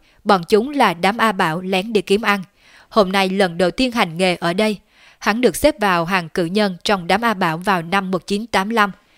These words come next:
Muốn biết tôi vai vế thế nào? Tôi nói, "Cung chủy bất hạ đảng, biện chủy lão vác oa, tài hạ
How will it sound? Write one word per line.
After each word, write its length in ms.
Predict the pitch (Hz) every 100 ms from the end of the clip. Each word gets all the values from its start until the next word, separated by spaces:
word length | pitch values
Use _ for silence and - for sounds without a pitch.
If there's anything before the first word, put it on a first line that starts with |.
| _ _
Muốn 160 | 208 220
biết 220 | 311 -
tôi 220 | 208 196
vai 200 | 185 190
vế 200 | 165 185
thế 160 | 190 285
nào? 280 | 240 170 151 _ _ _ _ _
Tôi 180 | 208 185
nói, 300 | 180 185 277 _ _ _ _ _ _
"Cung 200 | 277 262
chủy 360 | - 175 165 208 _
bất 200 | 254 311 -
hạ 240 | - 170
đảng, 340 | 160 180 160 202 _ _ _ _
biện 240 | 208 175 170
chủy 340 | 202 165 196 -
lão 300 | 185 202 170
vác 300 | 175 262 -
oa, 300 | 196 202 185 _ _ _ _
tài 180 | - 190
hạ 340 | 180 190 170